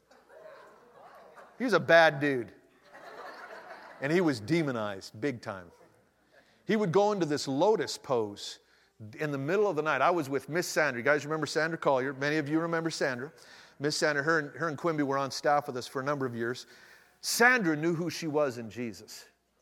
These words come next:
Me, not so much. So I would just kinda hide under Sandra's little wing, you know. <laughs> We're down in the basement of this huge,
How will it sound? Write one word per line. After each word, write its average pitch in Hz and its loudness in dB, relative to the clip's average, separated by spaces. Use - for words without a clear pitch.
Me, 202 0
not 151 2
so 160 -2
much. 127 -4
So 143 2
I 160 8
would 165 2
just 131 -4
kinda 139 0
hide 135 2
under 131 -4
Sandra's 131 -6
little 120 -4
wing, 120 -6
you 113 -10
know. 123 -12
<laughs> 220 -2
We're 240 6
down 269 6
in 226 2
the 202 2
basement 202 4
of 180 2
this 170 2
huge, 220 2